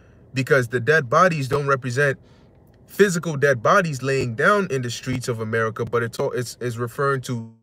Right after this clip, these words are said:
Israelites in a dead state, meaning Israelites without knowledge of who they are, without knowledge of who their power is, without knowledge of what's going on, their heritage. And for a period of time, that was us. We were walking around just like that,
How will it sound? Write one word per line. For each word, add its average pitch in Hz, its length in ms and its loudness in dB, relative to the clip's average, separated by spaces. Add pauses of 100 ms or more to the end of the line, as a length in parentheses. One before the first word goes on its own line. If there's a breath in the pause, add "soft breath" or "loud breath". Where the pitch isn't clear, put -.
(120)
Israelites 135 560 0
in 123 160 -6
a 113 40 -4
dead 139 280 0
state, - 320 -2 (400 soft breath)
meaning 135 420 -2 (160)
Israelites 151 500 0
without 131 420 2 (340 soft breath)
knowledge 156 420 4
of 123 140 0
who 160 140 -2
they 135 180 0
are, 147 260 2 (280)
without 139 320 4
knowledge 147 340 2
of 127 120 -6
who 156 120 -4
their 131 160 0
power 135 380 2
is, 120 240 0
without 131 320 0
knowledge 143 380 0
of 113 140 -6
what's 131 220 -2
going 131 300 0
on, 151 180 0
their 110 160 -2
heritage. 131 540 -2 (580 soft breath)
And 127 180 2
for 139 180 2
a 123 40 2
period 160 300 0
of 135 80 -2
time, 160 360 0
that 127 160 4
was 175 260 2
us. 95 240 -6
We 123 100 -2
were 123 120 -2
walking 135 340 0
around 123 340 -2
just 123 220 -4
like 110 220 -2
that, 170 220 4